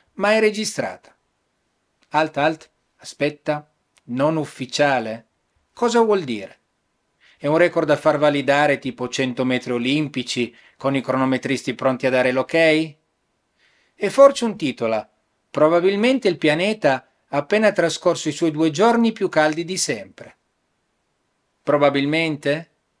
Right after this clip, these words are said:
I termometri erano insicuri cosa misurare? Un po' timidi?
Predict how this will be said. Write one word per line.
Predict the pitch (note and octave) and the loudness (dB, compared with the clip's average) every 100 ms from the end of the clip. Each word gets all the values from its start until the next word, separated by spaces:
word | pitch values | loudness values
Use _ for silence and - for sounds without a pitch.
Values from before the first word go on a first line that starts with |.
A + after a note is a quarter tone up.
| _ _ _ _ _ | _ _ _ _ _
I | C3+ | -6
termometri | D#3+ D3+ E3 F3+ F3 D3 | 0 0 2 0 0 2
erano | C#3+ C#3+ C#3+ | 2 4 0
insicuri | C3+ D3 - D#3 D3 | -4 -6 -4 -2 0
cosa | D3 C3+ | -2 -2
misurare? | C#3 C#3 C3 D3 D#3+ D3 D3 D3+ _ _ - | -2 -2 0 2 4 4 2 -4 _ _ -20
Un | B2 | -6
po' | C#3 | -6
timidi? | - E3 D#3 C#3+ D3 D#3+ | -4 -2 -2 -2 -2 -6